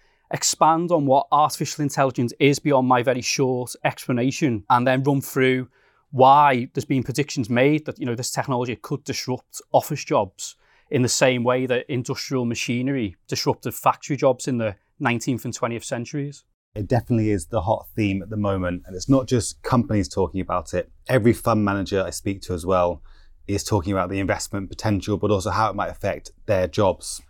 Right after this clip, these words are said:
Speaker 2: I thought I'd ask Chat G P T to actually explain what A I is, just to give us an idea of what A I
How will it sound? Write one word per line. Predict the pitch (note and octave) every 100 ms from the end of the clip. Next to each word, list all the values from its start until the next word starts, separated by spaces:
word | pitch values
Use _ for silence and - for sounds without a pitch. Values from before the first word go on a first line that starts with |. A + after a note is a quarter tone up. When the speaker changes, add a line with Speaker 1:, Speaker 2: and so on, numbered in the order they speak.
| _ -
Speaker 2:
I | B2
thought | F3 E3+
I'd | D#3
ask | C3+ A#2+ A2
Chat | - C3+ -
G | - A2
P | G#2+ G2+
T | A#2 G2
to | G2
actually | G2+ - G2+
explain | - - G#2+ G#2
what | F#2+ G2 -
A | A2
I | G2+ F#2+
is, | G2 G2 E2 E2 - - - - - - -
just | B2+ -
to |
give | C3 A#2+
us | A2 - -
an | A2+
idea | G#2 G#2+ G2+
of | F#2
what | F#2+ G2+ - - - G#2+
A | A2 G2
I | F#2 F2+ F2+